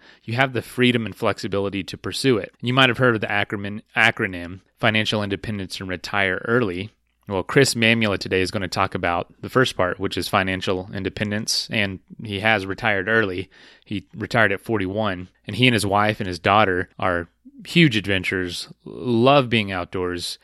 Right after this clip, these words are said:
and that's why they wanted to build a life that they could do more things outside together more often. I know that all of us could use it, and I thought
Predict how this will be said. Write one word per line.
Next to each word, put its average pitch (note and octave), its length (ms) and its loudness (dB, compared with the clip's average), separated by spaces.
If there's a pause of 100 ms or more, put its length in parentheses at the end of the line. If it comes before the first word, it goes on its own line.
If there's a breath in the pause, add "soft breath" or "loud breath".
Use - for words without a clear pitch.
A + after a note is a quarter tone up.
and G2+ 180 -10
that's A#2+ 340 2
why A2+ 460 4
they G2+ 100 -4
wanted F#2+ 300 -6
to - 80 -10
build F#2+ 220 -2
a F#2+ 40 -2
life F#2+ 280 -4
that G#2 120 -10
they F#2+ 100 -4
could F2 220 -8
do A2+ 480 2
more G#2+ 340 2
things A2+ 380 0
outside G#2 560 0
together G#2 580 0
more G2 280 -2
often. G#2 460 -2 (200)
I G#2+ 60 0
know B2+ 160 6
that B2 180 4
all A2+ 160 6
of B2 100 2
us C3 140 2
could - 180 -14
use G#2 300 0
it, F#2 260 -10
and A2 140 2
I A2+ 120 4
thought G#2+ 360 4